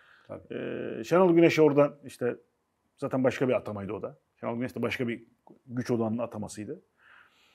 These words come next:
Speaker 2: Onlar da başarısızlar. İhaleyi yapamadılar. E, takımlarımızın Avrupa'da herhangi bir başarısı yok. Orada da küme düştük. Yani Avrupa kümesi, kümesine düştük. Herhangi bir organizasyon başarısı yok. Diyeceksin ki yani ne?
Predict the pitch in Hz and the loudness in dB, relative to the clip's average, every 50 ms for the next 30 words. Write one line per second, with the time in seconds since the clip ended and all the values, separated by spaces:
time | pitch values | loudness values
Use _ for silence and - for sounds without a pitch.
0 | _ _ _ _ - 160 175 175 165 165 175 220 214 190 - 220 196 - - 196 | _ _ _ _ -4 -2 2 2 2 4 6 6 4 4 4 2 2 0 -2 0
1 | 180 175 135 - - 127 131 139 139 143 147 135 139 175 196 185 165 196 202 190 | 2 2 2 0 -2 -2 0 4 6 6 6 6 6 4 4 2 2 2 2 2
2 | 175 175 147 107 - - - _ _ _ _ _ _ _ _ - - - - - | 2 2 0 -2 -4 -8 -16 _ _ _ _ _ _ _ _ -18 -16 -14 -14 -14
3 | - - _ _ _ _ _ - - - 123 113 - 147 151 151 151 160 156 160 | -18 -20 _ _ _ _ _ -18 -6 -4 -2 0 0 4 4 4 4 4 4 2
4 | 165 151 151 160 139 143 151 151 131 139 147 151 156 156 151 143 151 135 - 147 | 4 4 4 2 2 0 -2 0 0 0 0 0 0 0 0 0 0 0 0 -2
5 | 139 120 - - 170 - - _ - 143 143 131 151 160 147 131 - 120 113 101 | -4 -4 -4 -6 -6 -6 -8 _ -8 -4 -2 0 2 2 2 0 0 -2 -4 -4
6 | 92 - - 170 - _ _ - 110 - - 107 123 131 120 - 117 - 127 120 | -6 -8 -14 -20 -20 _ _ -14 -12 -6 -4 -4 -2 -2 -4 -6 -8 -8 -8 -8
7 | 117 101 - - _ _ _ - - 107 107 98 90 87 104 113 101 95 - - | -8 -10 -12 -18 _ _ _ -14 -10 -10 -8 -10 -10 -10 -10 -10 -10 -12 -14 -18
8 | - - 107 131 151 170 180 180 180 175 156 156 160 165 170 170 175 - - 180 | -16 -10 -4 -2 -2 0 0 2 4 4 6 6 6 6 6 4 2 0 -2 -2
9 | 170 151 123 117 120 107 - - 113 127 - _ _ _ _ _ _ _ _ _ | -2 -2 -2 -2 -4 -4 -4 -8 -10 -12 -14 _ _ _ _ _ _ _ _ _
10 | _ _ _ _ _ _ _ _ _ _ _ _ _ _ _ _ - - _ _ | _ _ _ _ _ _ _ _ _ _ _ _ _ _ _ _ -20 -20 _ _
11 | _ _ _ _ _ _ _ 135 139 156 185 196 202 202 - - 196 170 170 180 | _ _ _ _ _ _ _ 0 4 6 8 8 6 4 2 2 0 2 6 6
12 | 180 175 170 156 151 151 151 - - - | 6 6 6 4 2 2 0 -2 -8 -18